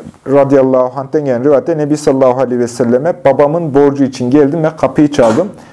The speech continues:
Resulullah sallallahu aleyhi ve sellem 'Kim o?' dedi. 'Ben, benim.' dedim. O da 'Ben, ben.' dedi. Sanki bu sözden hoşlanmamıştı." Yani "Ben ne demek?" manasında. Bunu Bukhari ve Müslim rivayet etmişlerdir. Rebi bin Hiraş, Amir oğullarından birinden rivayet ediyor.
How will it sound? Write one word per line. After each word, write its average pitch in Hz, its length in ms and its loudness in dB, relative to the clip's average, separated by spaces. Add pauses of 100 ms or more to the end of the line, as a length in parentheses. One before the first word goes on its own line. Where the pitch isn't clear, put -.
(120)
Resulullah 160 380 2
sallallahu 147 460 0
aleyhi 135 200 -2
ve 131 60 -2
sellem 180 420 -4
'Kim 165 200 -2
o?' 120 120 2
dedi. 113 340 -2 (360)
'Ben, 175 320 2
benim.' 160 300 0
dedim. 127 280 0 (480)
O 170 80 0
da 190 220 2
'Ben, 139 400 2
ben.' 151 240 2
dedi. 101 200 0
Sanki 147 360 -2
bu 143 60 -2
sözden 139 400 0 (120)
hoşlanmamıştı." 117 720 -2
Yani 117 300 -2 (260)
"Ben 123 300 -4
ne 98 100 -4
demek?" 92 380 -6 (180)
manasında. 90 680 -8 (760)
Bunu 160 420 0 (160)
Bukhari 139 400 2
ve 147 60 -2
Müslim 135 340 -4
rivayet 110 220 4
etmişlerdir. 120 640 -2
Rebi 160 300 0
bin 165 100 -2
Hiraş, 160 480 0 (300)
Amir 143 300 2
oğullarından 143 600 -2
birinden 135 420 -2
rivayet 104 300 0
ediyor. 110 400 -4